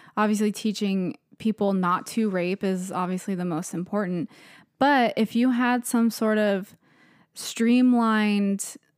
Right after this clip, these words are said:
like, testing and it's like, boom, we know who it is.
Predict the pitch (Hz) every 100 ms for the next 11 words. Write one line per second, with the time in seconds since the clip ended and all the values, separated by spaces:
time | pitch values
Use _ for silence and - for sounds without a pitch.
0 | _ _ - 226 202 180 - _ - 233
1 | 233 - 240 208 202 190 190 - _ _
2 | _ - 208 208 190 226 - 226 202 185
3 | 233 240 226 202 175 185 220 220 208 208
4 | 202 185 202 214 196 196 220 -